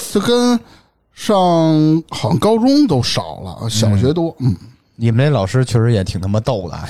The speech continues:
Speaker 1: 嗯。
Speaker 2: 搞这种东西。
Speaker 1: 嗯。
Speaker 2: 你说跟老师的建立联系，还有一个事儿，你们一定是干过的。
Speaker 1: 嗯。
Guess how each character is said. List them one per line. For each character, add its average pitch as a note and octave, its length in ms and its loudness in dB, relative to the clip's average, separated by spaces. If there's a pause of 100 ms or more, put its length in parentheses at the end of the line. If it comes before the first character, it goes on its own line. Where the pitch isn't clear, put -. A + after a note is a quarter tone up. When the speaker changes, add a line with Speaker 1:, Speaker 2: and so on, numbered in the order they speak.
Speaker 1:
嗯。 B2 100 0
Speaker 2:
搞 - 80 0
这 - 120 0
种 F3+ 200 0
东 C#3+ 280 0
西。 A#2+ 200 -2 (200)
Speaker 1:
嗯。 G#2+ 320 0
Speaker 2:
你 C3+ 60 0
说 F3+ 100 0
跟 A3+ 180 0
老 G#2+ 160 0
师 G2 160 -2
的 F3+ 120 2
建 D#3 200 0
立 A#2+ 80 2
联 G#2 160 2
系， C3 80 4
还 B2 140 -2
有 C#3+ 80 2
一 A2+ 100 2
个 B2 100 2
事 A#2+ 140 -2
儿， G2 100 0
你 F#2+ 140 -2
们 F#2 120 -2
一 G2+ 80 0
定 B2+ 220 0
是 G2 180 -2
干 C#3+ 260 -4
过 E2+ 100 -12
的。 E2 200 -14 (280)
Speaker 1:
嗯。 A2+ 320 2